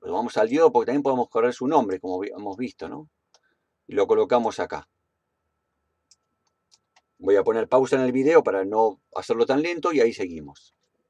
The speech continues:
Bueno, continuamos acá, quitamos la pausa y hacemos lo mismo que ya ubiqué los cuatro diodos.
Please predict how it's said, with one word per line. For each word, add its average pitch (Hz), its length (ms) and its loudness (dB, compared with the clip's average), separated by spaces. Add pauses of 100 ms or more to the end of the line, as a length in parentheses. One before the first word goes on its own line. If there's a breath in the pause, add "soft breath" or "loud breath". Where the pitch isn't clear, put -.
(2500)
Bueno, 165 360 2 (140)
continuamos 131 960 0
acá, 131 500 2
quitamos 113 400 -6
la 139 180 0
pausa 156 460 4
y - 120 -4
hacemos 127 280 0
lo 123 60 -2
mismo 127 220 0
que 104 180 -4
ya 123 120 0
ubiqué 120 260 0
los 117 120 2
cuatro 123 300 2
diodos. 147 640 0